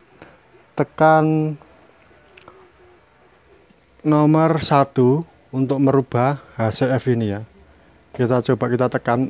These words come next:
no-, angka satu. Nah, itu dia ada ya. Angka satu terus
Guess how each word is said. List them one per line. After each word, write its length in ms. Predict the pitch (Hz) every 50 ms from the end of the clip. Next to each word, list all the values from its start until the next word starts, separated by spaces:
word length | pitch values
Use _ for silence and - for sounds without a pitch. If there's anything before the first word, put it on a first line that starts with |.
| - 131
no-, 160 | 123 - -
angka 320 | 131 123 117 135 127 120
satu. 400 | 139 127 123 - - 131 143 170 - - - - - - - - - - - - - - - - - - - - - - - - - - - - - - - - - - - - - - - - - - - - - - - - - - - - - - - -
Nah, 160 | - 120 117
itu 160 | 117 - 131 117
dia 320 | - 120 113 117 117 120
ada 160 | - - 127
ya. 180 | 123 117 110 127 139 - - - - - - - - - - - - - - - - - - - - - -
Angka 240 | 131 120 120 - 127
satu 400 | 113 - 131 123 123 - 139 127
terus 560 | - 135 123 131 135 147 160 - - - -